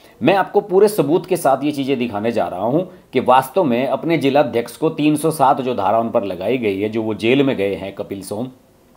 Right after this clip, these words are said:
उन्हें बचाने के लिए प्रशासन पर दबाव बनाने के लिए धरना शुरू किया गया है। और ख़ास बात और बताऊँ मैं आपको,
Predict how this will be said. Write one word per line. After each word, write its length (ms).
उन्हें 220
बचाने 380
के 100
लिए 140
प्रशासन 580
पर 300
दबाव 420
बनाने 320
के 80
लिए 120
धरना 300
शुरू 260
किया 220
गया 140
है। 60
और 120
ख़ास 240
बात 220
और 80
बताऊँ 300
मैं 80
आपको, 320